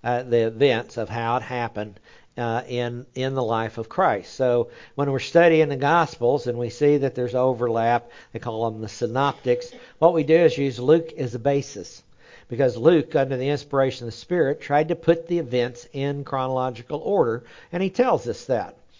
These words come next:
It's interesting, in the first five verses of Luke,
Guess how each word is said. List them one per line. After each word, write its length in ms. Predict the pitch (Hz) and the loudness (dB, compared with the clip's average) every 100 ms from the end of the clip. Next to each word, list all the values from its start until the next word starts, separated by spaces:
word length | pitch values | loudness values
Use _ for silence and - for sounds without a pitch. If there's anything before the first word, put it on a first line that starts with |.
| - - | -20 -20
It's 100 | - | -2
interesting, 640 | 190 - 160 - 160 165 | 0 0 -4 2 4 4
in 80 | 165 | 2
the 40 | 139 | 2
first 280 | 156 156 | 2 2
five 260 | - 151 135 | 2 2 2
verses 420 | 131 139 143 110 | 2 -2 -2 -4
of 80 | 120 | -2
Luke, 320 | 120 139 143 | 2 2 0